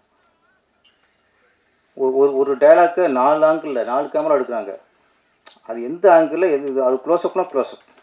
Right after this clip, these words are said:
அது, அதை டிசைட் பண்ணுறவன் தான் கரெக்டான டைரக்டர். க்ளோஸ்அப் ஒரு டயலாக் போய் ஒரு ட்ராலி, அஹ், கிரெயின், பேக்கில், ஃப்ரண்ட்டில் வச்சு எடுத்து கடைசியா எடிட்டருக்கு பெரிய தலைவலி வந்துடும். இப்போ உண்மையிலே இப்போல்லாம்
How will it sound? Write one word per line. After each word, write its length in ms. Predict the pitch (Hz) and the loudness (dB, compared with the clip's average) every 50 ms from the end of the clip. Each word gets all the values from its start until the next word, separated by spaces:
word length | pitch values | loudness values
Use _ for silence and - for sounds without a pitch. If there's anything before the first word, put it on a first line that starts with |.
| _ _ _ - _ - | _ _ _ -20 _ -12
அது, 160 | - 123 123 | -10 -8 -6
அதை 200 | - - 143 139 | -4 -2 -2 -4
டிசைட் 320 | 139 156 - 240 - - | -4 -2 -4 -4 -4 -2
பண்ணுறவன் 260 | 170 160 143 160 156 | -2 -2 0 0 -2
தான் 200 | 160 185 165 139 | 0 0 -2 0
கரெக்டான 300 | 123 139 - 131 127 120 | -2 -2 -4 -2 -4 -4
டைரக்டர். 380 | - 110 110 98 - - - _ _ _ _ _ _ _ _ _ _ _ _ _ _ _ _ _ _ _ _ _ _ _ _ _ _ _ - | -4 -6 -8 -8 -10 -18 -20 _ _ _ _ _ _ _ _ _ _ _ _ _ _ _ _ _ _ _ _ _ _ _ _ _ _ _ 2
க்ளோஸ்அப் 280 | - 185 220 214 220 190 | 6 6 6 6 6 4
ஒரு 160 | 190 180 165 | 4 4 6
டயலாக் 340 | 151 165 170 170 170 170 156 | 6 6 6 6 4 2 0
போய் 360 | 165 170 170 170 170 165 165 | -2 0 0 0 2 0 0
ஒரு 260 | 156 143 147 147 143 | 0 2 2 2 2
ட்ராலி, 500 | 143 - 147 143 143 143 143 143 147 143 143 143 139 - _ _ _ _ _ _ | 0 0 2 2 4 4 4 2 0 -2 -4 -6 -8 -10 _ _ _ _ _ _
அஹ், 380 | - 135 135 135 131 131 131 127 123 | -8 -6 -4 -2 -2 -2 -2 -4 -4
கிரெயின், 600 | - 135 135 139 139 139 139 139 139 139 143 - _ _ _ _ _ _ _ _ _ | -4 -4 -2 -2 -2 -2 -4 -6 -6 -6 -10 -14 _ _ _ _ _ _ _ _ _
பேக்கில், 460 | - 139 147 143 - 147 139 139 135 | 2 2 2 2 0 0 0 0 0
ஃப்ரண்ட்டில் 360 | 131 - 139 143 147 151 147 143 | 0 -2 -6 -6 -4 -2 -2 -2
வச்சு 160 | 131 - 139 | 0 -2 -6
எடுத்து 420 | 127 - - 165 151 135 143 160 - | -8 -8 -6 -2 0 0 0 0 0
கடைசியா 560 | - - 160 156 - 180 165 151 156 165 - - - _ _ _ _ _ _ - | -2 0 0 -2 0 2 4 4 4 4 0 -4 -14 _ _ _ _ _ _ -4
எடிட்டருக்கு 360 | 131 147 185 196 - 180 160 | -2 -2 -2 -4 -6 -10 -10
பெரிய 280 | 139 139 139 160 180 185 | -8 -6 -4 -2 -2 -2
தலைவலி 300 | - 131 123 113 107 104 | 0 -2 -2 -2 -4 -6
வந்துடும். 300 | 98 - - - - _ _ _ _ _ _ _ _ _ _ _ - | -10 -14 -20 -20 -20 _ _ _ _ _ _ _ _ _ _ _ -14
இப்போ 300 | 120 117 113 - 139 131 | -14 -14 -8 -4 -4 -4
உண்மையிலே 440 | 123 131 135 151 175 185 190 165 | -4 -4 -6 -2 0 2 2 2
இப்போல்லாம் 480 | 131 - - - 165 170 175 185 220 220 | 0 -4 -6 -4 -2 0 0 0 -2 -4